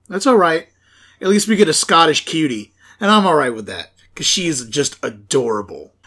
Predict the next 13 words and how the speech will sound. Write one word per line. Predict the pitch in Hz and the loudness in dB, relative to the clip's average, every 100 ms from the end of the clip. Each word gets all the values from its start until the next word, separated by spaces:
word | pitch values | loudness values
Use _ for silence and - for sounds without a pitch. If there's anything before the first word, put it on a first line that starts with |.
| - | 2
Oh, | 247 196 | 4 4
and | 196 190 | 2 2
one | 226 | 4
more | 240 254 | 8 6
thing | - 220 214 | 6 2 2
about | 208 160 - _ | 2 0 -4 _
Furbait | - - 185 165 165 175 175 | -20 -2 4 4 6 4 4
over | 185 196 202 | 4 4 6
here. | 196 220 240 220 - _ _ _ _ _ | 6 4 -2 -6 -10 _ _ _ _ _
If | 156 147 | -6 2
I | 202 | 4
see | 202 262 226 - | 4 2 0 -2
anybody, | 175 202 208 151 131 110 90 | 2 4 4 4 2 0 -8